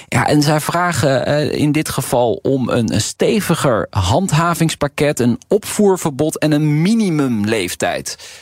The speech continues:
Dus dat is wel echt een fors pakket aan maatregelen. En daar moet dus de minister voor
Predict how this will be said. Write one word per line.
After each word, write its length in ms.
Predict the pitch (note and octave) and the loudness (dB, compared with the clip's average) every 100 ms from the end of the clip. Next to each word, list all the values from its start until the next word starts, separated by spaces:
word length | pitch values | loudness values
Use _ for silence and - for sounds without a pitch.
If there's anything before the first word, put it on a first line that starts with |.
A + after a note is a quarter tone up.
| - _ _ | -20 _ _
Dus 120 | B2 | 0
dat 200 | E3 - | 0 0
is 180 | - G3 | 0 2
wel 220 | F3+ - | 0 0
echt 200 | D#3 - | -2 0
een 80 | D3+ | -2
fors 300 | - G3 G3+ | 0 0 0
pakket 360 | C3+ - F3 E2 | -2 0 0 2
aan 120 | A#2+ | 2
maatregelen. 880 | B2 E3+ E3 F3 E3 D3+ C3+ D3 - | 2 0 0 0 0 0 -2 -8 -4
En 420 | - C#3+ C3 B2+ | 0 2 2 2
daar 140 | C3+ C#3 | 0 2
moet 220 | E3 C#3+ | 0 0
dus 240 | C#3+ - | 0 -2
de 100 | B2+ | 0
minister 680 | B2 B2 C#3+ - E3+ D#3+ C#3 | 2 2 0 -2 0 0 0
voor 540 | - C#3+ F#3+ D4 C4 | -2 0 2 2 -2